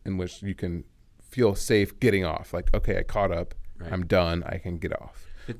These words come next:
Speaker 1: which
Speaker 2: yeah,
Speaker 1: is really
Speaker 2: it's interesting.
Speaker 1: interesting.
Speaker 2: It is interesting, and I wonder what kind of, let me ask you, 'cause I use,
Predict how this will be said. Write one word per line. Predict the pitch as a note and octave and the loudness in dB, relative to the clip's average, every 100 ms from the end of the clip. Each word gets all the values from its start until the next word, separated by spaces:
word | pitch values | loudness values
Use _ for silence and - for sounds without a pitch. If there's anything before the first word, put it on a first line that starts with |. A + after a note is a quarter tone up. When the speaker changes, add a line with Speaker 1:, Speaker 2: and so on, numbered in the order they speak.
| - - | -10 -2
Speaker 1:
which | G2+ | -2
Speaker 2:
yeah, | |
Speaker 1:
is | G2 | 0
really | A2+ G2 | 0 0
Speaker 2:
it's | F#2+ | -2
interesting. | E2+ - F2 | -6 -10 -12
Speaker 1:
interesting. | F2+ - - | -12 -20 -12
Speaker 2:
It | A2+ | -8
is | C3 B2+ | -6 -4
interesting, | A#2+ - G#2+ F#2 | -4 -4 -4 -2
and | F#2 | -4
I | |
wonder | F#2 B2+ C#3 A2+ | -6 -6 -6 -6
what | G2+ - | -6 -8
kind | - G#2 F#2+ | -8 -6 -4
of, | F2+ - | -4 -4
let | A2 B2 | -4 -4
me | A#2 | -4
ask | G2+ - A2 | -8 -10 -10
you, | F#2+ | -10
'cause | - E2+ - - - - - - | -8 -12 -8 -10 -12 -20 -20 -6
I | G2+ A2+ A2 G#2+ G#2+ G#2+ - | -4 -4 -6 -8 -10 -12 -14
use, | F#2 F#2 G2+ F#2+ F2+ E2+ - | -14 -8 -6 -6 -6 -10 -14